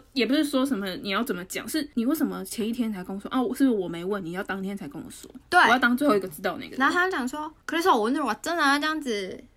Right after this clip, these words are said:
Speaker 2: 所以我今天不是来了吗？”
Speaker 1: 干，就是给他一拳欸。
Speaker 2: 我就很生气啊，我就很傻眼。
Speaker 1: 哇，林总马上起标。
Speaker 2: 好，然后我就，我就很，
Speaker 1: 哇。
Speaker 2: 我就，我都没有讲话。然后后来我就很失望嘛，我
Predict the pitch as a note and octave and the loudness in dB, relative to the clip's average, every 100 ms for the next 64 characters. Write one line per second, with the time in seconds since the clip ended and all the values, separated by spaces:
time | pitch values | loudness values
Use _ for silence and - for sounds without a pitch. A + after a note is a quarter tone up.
0 | _ - D#4+ B3 G#3 C4+ F#4+ G4 - C4+ | _ -4 -2 -2 -2 0 0 2 2 4
1 | - A#3 - C#4 B3 F#3 - - - - | 4 6 6 6 4 2 -6 -20 -20 -20
2 | _ D4+ G4 G4 F#4+ B3 F4 F4 F#4 F4 | _ -2 2 4 2 2 0 -2 -2 0
3 | E4 D#4 C#4+ E4 D#4 G#3+ A3+ C#4 G#4 A4 | 0 0 -2 -2 -2 -2 2 4 6 6
4 | A4 A4 E4+ C#4 D4 C#4 C4 C#4 B3+ - | 8 6 6 6 6 6 4 4 2 4
5 | - F#2+ - D#4+ E4 D#3 C#4+ F4 B3 A#3 | 0 0 0 4 4 4 4 6 4 4
6 | D#4 - G#3+ B3 D#4 D4+ G#3+ B3+ C#4+ C4+ | -2 -4 -2 0 0 0 -2 0 2 2
7 | C#4 - G#3+ - C#4 A3+ F3 - - - | 0 -2 -8 -4 -2 0 -2 -4 -8 -4
8 | A3+ - - _ _ A#3 B3+ D4 C4+ F3+ | -6 -6 -16 _ _ -4 -2 -2 0 -2
9 | E3+ G3 - - A#3 F4+ D4+ G3+ - A#3 | -4 -12 -18 -6 0 2 2 0 -2 0
10 | A#3 B3+ G3 D#3 - G#3+ G3 | 2 2 2 -2 -2 -2 -2